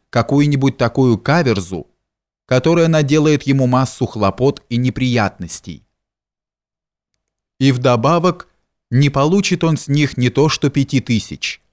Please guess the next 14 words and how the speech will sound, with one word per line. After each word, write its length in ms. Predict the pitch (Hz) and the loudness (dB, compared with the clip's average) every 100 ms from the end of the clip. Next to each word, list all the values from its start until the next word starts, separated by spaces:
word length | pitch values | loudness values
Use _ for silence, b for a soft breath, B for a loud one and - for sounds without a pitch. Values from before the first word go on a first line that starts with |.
| _ | _
а 140 | 98 104 | -2 0
и 100 | 107 | 0
пяти 380 | 113 98 113 | -2 -2 -2
шишей. 640 | 120 - 110 - 101 82 62 _ _ _ _ _ _ _ _ _ _ _ _ | -2 -4 -4 -4 -2 -4 -8 _ _ _ _ _ _ _ _ _ _ _ _
А 140 | 107 | -2
тут 220 | 113 139 143 | 0 0 0
еще 260 | 123 131 | 0 0
послезавтра 920 | 110 131 127 117 98 107 131 - 123 123 | 2 0 0 -2 -2 0 0 -2 -2 -2
срок 440 | - 98 127 - | -2 0 0 2
этому 320 | 120 120 120 | -2 0 -2
проклятому 640 | 104 107 107 117 113 113 101 | 0 -2 0 -2 0 -2 -2
векселю. 640 | 107 147 - 104 85 67 _ _ _ _ _ - | 0 -2 -2 -4 -4 -8 _ _ _ _ _ -16
Значит, 580 | 85 107 131 - 113 | -2 0 0 -2 -6
протест, 720 | - 101 95 107 151 - - | -2 -2 -2 0 0 -2 -12